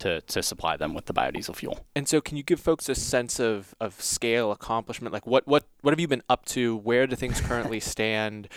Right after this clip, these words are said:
Speaker 2: in the micro with this company, and then in the macro with, like, biodiesel's acceptance or utilization generally across these diesel intense industries?
Speaker 1: Yeah, so, so biodiesel, I'll s-, kinda start with the, the last one and, and move backwards. So biodiesel has been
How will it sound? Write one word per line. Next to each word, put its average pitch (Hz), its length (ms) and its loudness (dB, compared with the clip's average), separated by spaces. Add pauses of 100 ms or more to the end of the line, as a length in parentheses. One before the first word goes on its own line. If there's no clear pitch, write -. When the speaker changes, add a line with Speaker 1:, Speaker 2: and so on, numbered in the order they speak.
(120)
Speaker 2:
in 131 120 2
the 123 80 -2
micro 127 340 2
with 127 120 0
this 113 120 -4
company, 143 500 -2
and 123 120 -2
then 123 60 0
in 120 100 -2
the 117 40 -4
macro 110 480 0
with, 107 180 -4
like, 98 220 -4 (380)
biodiesel's 110 1200 2 (340)
acceptance - 520 0
or 110 60 2
utilization 101 720 -2
generally 92 800 -4
across - 480 0
these 90 260 -4
diesel 92 340 -2
intense - 380 -6
industries? - 560 -6 (160)
Speaker 1:
Yeah, 156 160 0
so, 120 340 2
so - 140 2
biodiesel, 113 760 6
I'll 95 40 4
s-, - 140 -2 (100)
kinda 113 160 0
start 113 200 0
with 92 80 -6
the, 101 200 -2 (140)
the 101 80 -2
last 95 240 0
one 98 180 -2
and, 90 180 -4
and 98 140 -4
move 95 160 -6
backwards. 104 420 2
So 98 120 -4
biodiesel 120 680 6
has 101 200 0
been 98 500 -2